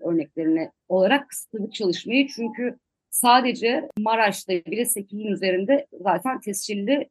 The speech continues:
e, tarihi eser bulunmakta. Bunların hepsini incelememiz zaten çok mümkün değildi.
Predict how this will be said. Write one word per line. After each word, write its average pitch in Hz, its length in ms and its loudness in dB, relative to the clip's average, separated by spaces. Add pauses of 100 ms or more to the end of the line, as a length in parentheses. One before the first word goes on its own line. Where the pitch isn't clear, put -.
e, 190 220 0
tarihi 226 440 0
eser 208 320 0
bulunmakta. 160 540 -2
Bunların 202 300 -2
hepsini 214 300 -4
incelememiz 175 440 -2
zaten 185 320 -2
çok - 180 -20
mümkün 139 280 -4
değildi. 127 380 -6